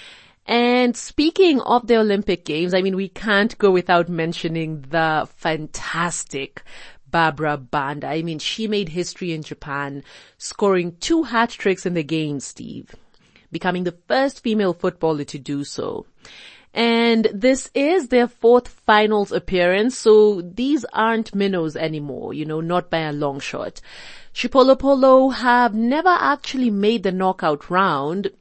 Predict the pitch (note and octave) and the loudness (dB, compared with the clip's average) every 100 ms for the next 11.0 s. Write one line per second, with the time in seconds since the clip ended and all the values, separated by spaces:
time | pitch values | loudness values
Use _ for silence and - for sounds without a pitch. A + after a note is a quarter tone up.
0 | _ _ G3 G3 G3 G3 G3 G3+ - B3 | _ _ -4 -2 -2 -2 -4 -6 -6 -4
1 | C4+ G4+ G4+ G4+ - E4+ - A3+ A3+ A#3 | -2 -2 -2 -4 0 -2 0 2 2 0
2 | F#3+ F3+ E3+ F3 D#3+ D#3+ D3+ C#3 D#3+ D3 | 2 2 0 -4 -4 -4 -8 -4 -2 0
3 | E3+ F#3 F3 - - - - G3+ G3+ G3+ | 0 0 -4 -6 -20 -20 0 2 4 2
4 | D#3+ F#3+ F3+ F#3 E3+ E3+ - D#4+ B3+ F#3+ | 0 -8 -6 -4 -4 -4 -2 0 2 0
5 | D#3 D#3 F3 E4+ - F3+ E3+ D#3 D3 D3 | -2 -2 -2 -4 -4 -2 0 0 -2 -2
6 | - - D3+ G3+ A#3 - E3+ D3+ D#3 - | -8 -6 -2 -2 -4 -8 -4 -2 -4 -4
7 | D3 - C#3+ C#3+ D#3+ D3+ C#3 C3+ G#3 G#3 | -6 -6 -10 -10 -10 -8 -10 -6 -2 0
8 | G3+ G3 F#3+ - - - _ A3 G#3 A3 | 0 -2 -6 -14 -20 -20 _ -4 2 0
9 | - - D4+ F#4 A#3+ F#3+ G#3 B3 A#3+ D#3 | 0 0 4 4 4 -2 -2 -2 -2 0
10 | D3+ G#3 - D#3 D#3 D3+ C#3 - A3+ | 0 0 -2 -2 0 -2 -2 -2 -2